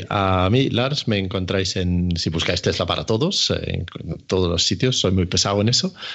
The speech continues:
eh, pero también podéis encontrar nuestro podcast que se llama Es Tesla y a,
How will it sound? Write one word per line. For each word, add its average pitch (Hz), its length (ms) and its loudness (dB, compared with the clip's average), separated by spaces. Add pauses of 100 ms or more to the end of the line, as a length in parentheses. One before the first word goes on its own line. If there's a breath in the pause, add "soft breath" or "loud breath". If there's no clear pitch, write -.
(140 loud breath)
eh, 95 540 2
pero 92 180 0
también 98 340 0
podéis 95 300 0
encontrar 90 640 0
nuestro 82 300 0
podcast 139 400 -2
que 85 160 -6
se 85 80 -2
llama 90 180 0
Es - 320 0
Tesla 90 580 0
y - 280 0
a, - 80 -2